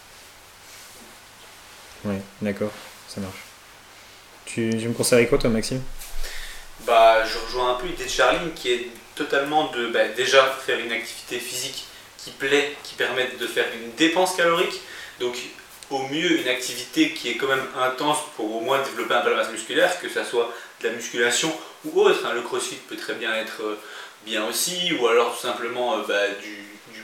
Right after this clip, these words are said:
Speaker 2: power, donc c'est de la, de la force, ou même, euh, tout ce qui est, euh, du calisthénique, donc tout ce qui est, euh, au poids du corps, tout ça c'est bien, même, euh, du sprint avec renforcement musculaire, de la boxe, bref,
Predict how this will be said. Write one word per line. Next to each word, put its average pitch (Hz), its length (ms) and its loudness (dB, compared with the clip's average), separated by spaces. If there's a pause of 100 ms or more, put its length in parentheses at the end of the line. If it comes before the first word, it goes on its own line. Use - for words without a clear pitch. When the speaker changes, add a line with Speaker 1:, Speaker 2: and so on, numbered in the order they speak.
Speaker 2:
power, 143 520 6
donc 113 100 -6
c'est 107 200 -8
de 104 40 -6
la, 98 140 0
de 98 420 -6
la 104 120 6
force, 180 500 2
ou 123 40 -10
même, 117 280 -4
euh, 107 380 -2
tout 147 100 -10
ce - 100 -8
qui 123 220 -6
est, 117 280 2 (360)
euh, 101 340 4
du 107 300 -12 (240)
calisthénique, 139 640 -4
donc 120 180 -8 (120)
tout 120 80 -12
ce - 100 -8
qui 117 280 -6
est, 113 160 2
euh, 101 400 0 (160)
au 92 80 -6
poids 117 240 0
du - 120 -6
corps, 180 400 2 (120)
tout 196 120 -6
ça 180 240 6
c'est 120 240 0
bien, 160 320 2
même, 139 220 2
euh, 117 120 2 (440)
du - 100 -6
sprint 175 520 -2
avec 117 240 2
renforcement - 480 0
musculaire, 160 420 2
de - 60 -4
la 131 100 8
boxe, 131 220 2
bref, 156 260 6